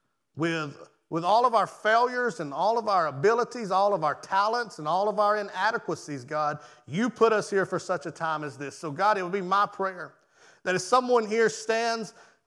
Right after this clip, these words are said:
right on the precipice of serving you, lacking only repentance to turn, God, would you give them the courage to repent before you now this morning?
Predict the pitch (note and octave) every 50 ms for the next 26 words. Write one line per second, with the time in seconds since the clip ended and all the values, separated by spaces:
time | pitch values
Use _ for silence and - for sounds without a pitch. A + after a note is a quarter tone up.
0 | _ _ _ _ _ _ _ _ _ _ _ _ _ _ _ D3 D#3 F3+ A#3+ C#4
1 | C#4 C#4 C#4 C4+ A#3 G3+ D#3+ - - - - G#3+ B3 A#3+ - - G3+ F3+ - -
2 | D#3 - - - - - - _ _ _ _ _ _ _ _ _ _ - E3+ D#3+
3 | - - - A#3 A#3+ A#3+ A#3 A3 G#3+ G3+ F#3+ G3+ A3 G#3+ G3+ F#3 E3+ D#3+ F#3+ G#3+
4 | A#3+ A#3 A#3+ - A#3 G#3+ G3+ G#3 - G#3 A#3 B3+ C4+ C#4 C#4 C#4 C#4 B3 C4 A#3+
5 | A#3 B3 - A3 G3+ F3 - - C3 A#2+ A2 - - - - _ _ _ _ _
6 | _ _ _ _ _ _ - - D#3+ - - F3+ F3 D#3 C#3 B2+ B2 B2 D#3+ F3+
7 | F#3+ G3 F3 F3+ E3+ D3 F3+ F3+ D#3+ G3+ A3 G#3+ G3+ G#3+ G#3+ F#3 F3+ - - -
8 | F#3+ F#3 E3+ D3+ C#3 - - E3 D3+ C#3 C#3+ C#3 - - F#3+ E3+ D3 - - C3+
9 | C#3 - - E3 D#3+ D3+ D3 C#3+ C#3+ C#3+ C#3 C#3 C3 B2 B2+ A#2 - - B2+ G#2
10 | G2+ G#2+ A2